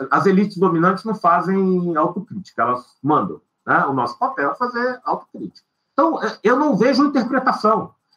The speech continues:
Eu acho que, é, a, a ideia era quase, ó, você tem um capitalismo que é normal aqui no Brasil, a ideia é tomar, o,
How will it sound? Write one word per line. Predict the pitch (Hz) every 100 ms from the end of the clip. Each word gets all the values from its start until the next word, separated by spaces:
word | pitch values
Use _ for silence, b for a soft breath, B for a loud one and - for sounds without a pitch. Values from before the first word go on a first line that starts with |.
| _
Eu | 202
acho | 226 - -
que, |
é, | 285 190 208 190 180
a, | 156 170 165
a |
ideia | 202 180 285
era | 285
quase, | 277 277 254
ó, | 269 - -
você | 196 190 254
tem | 294
um | 294
capitalismo | 277 - 247 214 262 220 202
que |
é | 226
normal | 226 175 180 214 254 226
aqui | - 247
no | 233 202
Brasil, | 190 160 240 285
a | 269
ideia | 277 254 262
é | 277
tomar, | 302 285 208 - 311 285
o, | 233 202 160 151 196